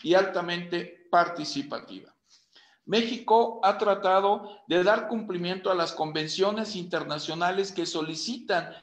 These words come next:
un cambio completo y quitar esa corrupción que nos aqueja día con día. Estas consu-, estas convenciones contempladas en el Plan Nacional de Desarrollo dos mil doce, dos mil dieciocho son la Interamericana contra la Corrupción de Organizaciones de los Estados Americanos,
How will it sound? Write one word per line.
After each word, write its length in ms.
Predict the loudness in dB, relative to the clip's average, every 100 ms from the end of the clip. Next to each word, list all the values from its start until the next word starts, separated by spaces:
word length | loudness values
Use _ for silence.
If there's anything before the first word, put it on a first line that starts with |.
| -20 _
un 280 | -2 -2 0
cambio 600 | 2 2 2 0 0 0
completo 800 | -2 -4 -4 4 4 4 0 0 -4 -18 -20 -14
y 120 | -10
quitar 380 | -2 4 4 4
esa 280 | 2 -2
corrupción 640 | -2 -4 -4 -4 -2 -2 -2
que 100 | -6
nos 200 | -6 -6
aqueja 480 | -2 -2 0 -2
día 280 | -4 -4 -4
con 200 | -6 -8
día. 340 | -4 -4 -6 -10 -20 _ _
Estas 400 | 2 4 4 2
consu-, 360 | 0 -4 -6 -10 -18 0
estas 480 | 2 2 0 -2 -4 -16 _
convenciones 800 | 2 2 0 -2 2 2 0 -4
contempladas 840 | -6 -6 -6 0 2 4 2 -2
en 100 | -8
el 120 | -10 -2
Plan 200 | 0 0
Nacional 460 | -2 -4 -2 -2
de 80 | -2
Desarrollo 580 | -4 -4 -6 -4 -4 -4
dos 160 | -4
mil 160 | -6 -6
doce, 300 | -2 -2 -2
dos 180 | -8 -8
mil 160 | -10 -8
dieciocho 600 | -8 -2 -2 -2 -6 -8 -16 -20 -20 -20 -2
son 220 | 4 4
la 80 | 4
Interamericana 960 | 2 2 2 0 -2 2 2 2 -2
contra 280 | -2 -4 -2
la 160 | -2 -2
Corrupción 460 | -6 -8 -4 -2
de 60 | 0
Organizaciones 760 | -2 -4 -6 -10 -6 -6 -4 -4
de 80 |
los 160 | -4 -4
Estados 320 | -2 0 -2
Americanos, 640 | -8 -10 -4 -2 -2 -4